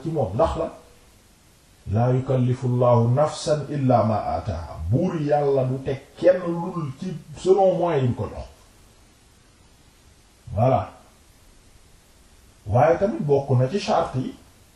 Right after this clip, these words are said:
même bu dee ndaw si sëy si na, ngir dépenser ci moom nekk farata, il faut ndaw si bañ a nekk koo xam ne ku féeteerlu loo ko neex def. Mooy ndaw soo xam ne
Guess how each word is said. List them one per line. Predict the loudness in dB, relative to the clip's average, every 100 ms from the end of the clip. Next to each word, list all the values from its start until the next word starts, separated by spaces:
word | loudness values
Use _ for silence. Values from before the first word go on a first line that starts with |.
| _ _ _ _ _ _ -20 _ -4
même | 2 2 4
bu | 4
dee | 4 0
ndaw | -2 -2
si | -2
sëy | -2 -2 0
si | -2
na, | -2 -10 -20 -20 _ _ _ _ _ -20 -20 _ _ -2
ngir | 2 4 2 0 0
dépenser | 0 -2 -4 -4 -2 -4
ci | -4
moom | 0 0 0
nekk | -4 -6 -6 -8
farata, | -4 -4 -2 -4 -6 -20 -20 _ _ _ _ _ _ _ _ _ _ -4
il | 4 4
faut | 2 -2 0 2 2 -2 -6 -18 _ _ _ -4
ndaw | -2 0 0 -2
si | -4
bañ | -4 -2
a | -4
nekk | -4
koo | -6 -2 -2
xam | -2 -6
ne | -8 -16 -20 -6
ku | -6
féeteerlu | -2 -2 0 2 4 4
loo | 4 2
ko | 0
neex | 0 -2
def. | -4 -6 -14 -20 _ _ _ _ _ _ -20 -16 -2
Mooy | 0 2
ndaw | 0 -2
soo | -2 -8
xam | -8
ne | -8